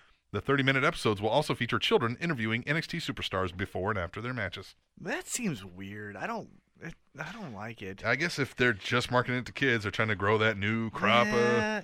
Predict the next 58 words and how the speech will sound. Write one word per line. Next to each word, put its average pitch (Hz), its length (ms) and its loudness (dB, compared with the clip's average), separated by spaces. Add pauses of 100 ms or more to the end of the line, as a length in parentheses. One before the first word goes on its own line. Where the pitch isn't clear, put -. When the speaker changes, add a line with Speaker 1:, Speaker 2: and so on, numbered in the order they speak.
(160)
Speaker 2:
that's 254 240 -2
true, - 180 -2
Speaker 1:
addicts. 135 580 4
Speaker 2:
but 196 140 -2
still, 226 220 6
it's 190 180 6
Speaker 1:
<laughs> - 0 -
Speaker 2:
just, 208 300 -4 (580)
I 359 120 10
don't 156 140 10
Speaker 1:
That, 214 60 8
Speaker 2:
know. 170 180 8
It 113 100 -12
Speaker 1:
that 147 140 10
Speaker 2:
feels 151 100 8
Speaker 1:
new 175 160 12
generation 175 440 8
of 147 60 4
podcast 165 520 6
hosts. 147 500 4
Speaker 2:
Yeah, 165 220 2
it 135 120 0
just 240 160 0 (320)
feels, 339 380 6
Speaker 1:
<laughs> - 680 -10
Speaker 2:
I 240 140 2
don't 226 100 6
Speaker 1:
Yeah, 147 140 8
Speaker 2:
know. 139 60 10
Speaker 1:
I 165 60 10
don't 156 140 8
like 113 140 8
it. 123 160 2
But, 175 300 8
I 143 80 6
mean, 143 340 6
it's 120 160 -4
not 143 160 4
for 107 220 4
us, 104 140 -2
so 98 280 -2
what 104 120 2
are - 20 2
we 104 80 2
gonna 110 180 0
do? 90 100 4
Speaker 2:
And 320 120 8
I 349 100 8
get 330 300 2
that, 170 260 6
but 208 140 2
it 220 60 -6
just 294 340 -4
feels 285 340 -4
like, 233 340 4 (400)
I 311 120 4
don't 311 80 2
know, 240 220 6